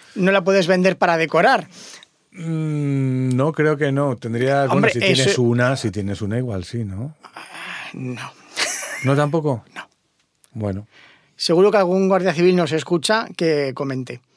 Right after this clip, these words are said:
Speaker 2: Bueno, el caso es que en caso los glucósidos de esteviol, que casi siempre, de nuevo, van en combinación con el aspartamo, con la acesulfame K y tal y cual, eso que la gente dice, en vez de "pásame la sacarina, pásame la stevia",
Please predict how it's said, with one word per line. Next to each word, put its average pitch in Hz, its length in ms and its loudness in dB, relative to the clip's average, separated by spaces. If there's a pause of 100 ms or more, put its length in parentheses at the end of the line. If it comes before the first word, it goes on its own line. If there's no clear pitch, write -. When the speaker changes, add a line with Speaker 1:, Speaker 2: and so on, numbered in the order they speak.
(800)
Speaker 2:
Bueno, 117 340 -2 (580)
el 127 160 0
caso 156 300 0
es 139 100 -4
que 120 540 2
en 117 140 -2
caso 131 420 -2
los 131 240 0
glucósidos 123 720 0
de 117 60 -2
esteviol, 117 520 0
que 117 180 -2
casi 104 260 -6
siempre, 110 380 -2
de 104 100 -2
nuevo, 101 380 0
van 123 200 0
en 117 120 0
combinación 107 720 0
con 98 180 -6
el 95 80 -4
aspartamo, 92 680 -6
con 95 120 -8
la 92 80 -6
acesulfame 95 520 -6
K 98 160 -8
y 92 40 -10
tal 95 160 -8
y - 20 -6
cual, 135 240 -4 (160)
eso 123 180 -4
que 190 80 0
la 165 80 2
gente 151 220 0
dice, 135 240 0 (300)
en 127 80 -4
vez 135 80 4
de 135 80 2
"pásame 127 320 -2
la 120 60 -2
sacarina, 113 540 -2 (100)
pásame 127 480 0
la 110 140 2
stevia", 143 440 0